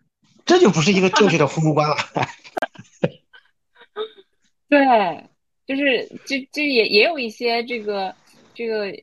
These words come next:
Speaker 2: 我看小红书也有一些女生，她们会比较喜欢刚刚说的用这种猛药嘛，一上来就上特别，特别猛的，比如百分之五的这个，这个，这个酸啊，包括之前流行的刷酸，就感觉大家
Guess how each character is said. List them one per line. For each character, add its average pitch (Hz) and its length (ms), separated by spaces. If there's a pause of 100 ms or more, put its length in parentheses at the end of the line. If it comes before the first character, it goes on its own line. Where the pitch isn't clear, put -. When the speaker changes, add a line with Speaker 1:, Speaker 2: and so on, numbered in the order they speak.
(120)
Speaker 2:
我 190 100
看 220 200
小 214 180
红 175 120 (100)
书 202 220
也 202 60
有 208 120
一 208 60
些 202 160 (420)
女 185 240
生， 196 280
她 226 100
们 220 160
会 233 140
比 185 180
较 190 300 (280)
喜 190 100
欢 180 320
刚 208 140
刚 208 160
说 220 160
的 202 100
用 196 160
这 220 80
种 214 120
猛 208 320
药 185 260
嘛， 151 260
一 170 120
上 202 220
来 165 160
就 185 160
上 202 180 (440)
特 - 140
别， 175 240 (200)
特 - 140
别 196 120
猛 185 340
的， 135 220
比 156 60
如 151 120
百 151 180
分 156 160
之 165 100
五 156 260
的 - 260
这 156 100
个， 147 200 (380)
这 151 120
个， 139 180
这 151 100
个 147 100
酸 160 400
啊， 147 240 (220)
包 180 100
括 185 120
之 196 140
前 175 200
流 156 120
行 160 120
的 160 100
刷 180 280
酸， 180 420 (300)
就 - 80
感 269 160
觉 185 200
大 247 160
家 254 240